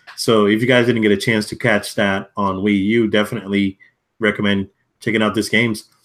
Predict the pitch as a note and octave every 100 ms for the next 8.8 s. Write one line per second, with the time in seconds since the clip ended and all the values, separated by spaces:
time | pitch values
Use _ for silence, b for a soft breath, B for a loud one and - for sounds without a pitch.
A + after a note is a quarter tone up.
0 | _ _ _ _ A2 G#2+ - A#2+ B2 A#2+
1 | A#2 A#2 A2+ G#2 G2 F#2+ - B2+ A#2+ B2+
2 | D3+ - C#3+ C3+ A2+ G2+ - G#2+ G#2 G2+
3 | G2+ A#2 G#2+ G#2 G#2+ G2 - G#2+ G2 G#2+
4 | F#2+ F#2 - - _ _ _ _ _ -
5 | G2 F2+ - _ - G#2 G2+ G#2 G2+ G2
6 | - G#2+ G2+ F#2+ - _ _ _ - G#2+
7 | F#2+ G2+ G#2 G2+ F#2+ - - - G2+ G2
8 | G2+ F#2+ F#2+ - F#2+ F#2+ F#2 F#2